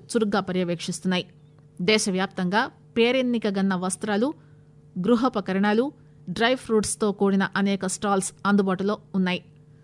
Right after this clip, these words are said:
పిల్లల ఆట స్థలాలు, వినోదభరితమైన ప్లే జోన్లు, వివిధ రకాల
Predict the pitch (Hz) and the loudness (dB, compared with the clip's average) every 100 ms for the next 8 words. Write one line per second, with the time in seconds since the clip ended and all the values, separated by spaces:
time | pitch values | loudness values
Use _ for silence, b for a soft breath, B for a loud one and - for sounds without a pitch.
0 | b - 277 294 269 - 190 220 - 214 | b -4 0 0 0 0 -2 -2 -4 -2
1 | 220 220 254 262 b b 196 240 269 277 | 0 0 -2 -6 b b -2 0 0 -2
2 | 254 202 202 214 208 202 196 - - - | 0 0 0 0 2 2 0 -4 -20 -20
3 | - 226 233 196 208 208 254 277 b b | -2 4 4 4 2 2 2 -2 b b
4 | b 214 247 240 208 214 247 | b -2 0 0 -2 -2 -2